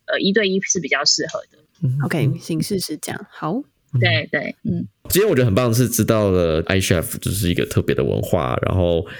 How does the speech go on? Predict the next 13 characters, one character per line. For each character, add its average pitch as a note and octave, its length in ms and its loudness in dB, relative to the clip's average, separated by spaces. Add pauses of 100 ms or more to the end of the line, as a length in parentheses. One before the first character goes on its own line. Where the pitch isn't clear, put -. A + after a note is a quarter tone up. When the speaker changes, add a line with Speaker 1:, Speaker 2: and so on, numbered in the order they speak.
(120)
Speaker 2:
你 F#2+ 80 4
们 F2+ 120 4
不 G#2 80 2
论 A2 80 6
是 A2 160 2
公 D3 220 2
司 D#3+ 160 2
内 C#3+ 140 2
部 A#2+ 360 2 (220)
的 F#2+ 100 4
扁 E2+ 300 2
平， E2 560 2
到 F#2+ 300 2